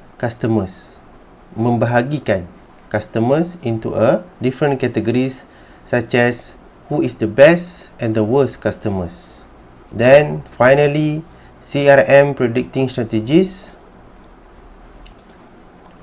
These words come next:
Then finally, C R M predicting technologies will help the organization make prediction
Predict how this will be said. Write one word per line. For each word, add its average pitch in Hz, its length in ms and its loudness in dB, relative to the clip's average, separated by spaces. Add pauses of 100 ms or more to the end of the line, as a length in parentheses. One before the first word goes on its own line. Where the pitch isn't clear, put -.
(140)
Then 170 400 6
finally, 151 640 2 (360)
C 147 280 -4
R 147 160 6
M 143 320 4
predicting 131 560 -2
technologies 117 840 0 (120)
will 120 160 0
help 131 400 2
the 107 80 -2
organization 120 880 0 (480)
make 165 320 0
prediction 104 640 -4